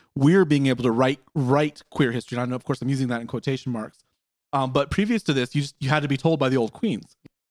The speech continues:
We actually do have some, uh, some, some music notes that we'll get into a little bit later. I, I started to do some research, um, on queer Black musicians that may have been forgotten in history. But before we get to that, we do need to recap Drag Race because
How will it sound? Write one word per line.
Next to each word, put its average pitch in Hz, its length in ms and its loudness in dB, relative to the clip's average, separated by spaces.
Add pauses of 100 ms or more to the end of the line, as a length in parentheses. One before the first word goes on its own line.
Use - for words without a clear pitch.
(360)
We 190 80 10
actually 214 220 2
do 220 80 6
have 220 160 2
some, 170 340 2
uh, 127 580 2
some, 139 280 0
some 147 160 2
music 175 260 2
notes 143 160 2
that 131 100 0
we'll 127 100 0
get 131 120 2
into 127 140 -2
a - 20 2
little 120 140 0
bit 117 120 -2
later. 123 240 0
I, 120 140 0
I 123 60 0
started 147 320 0
to 139 40 2
do 139 60 4
some 127 180 -2
research, 127 520 -2 (300)
um, 113 460 0
on 120 440 -2
queer 147 400 0
Black 123 480 -2 (100)
musicians 117 720 -4 (240)
that 131 100 0
may 131 220 0
have 113 160 -6
been 117 140 -2
forgotten 113 260 -6
in 117 60 -8
history. 123 180 -8
But 110 120 -10
before - 200 -2
we 247 80 0
get 190 140 -4
to 139 80 -2
that, 107 280 0 (420)
we 123 100 0
do 135 100 4
need 131 140 2
to 123 80 0
recap 117 400 0 (220)
Drag 117 220 2
Race 113 280 -2
because 110 500 -6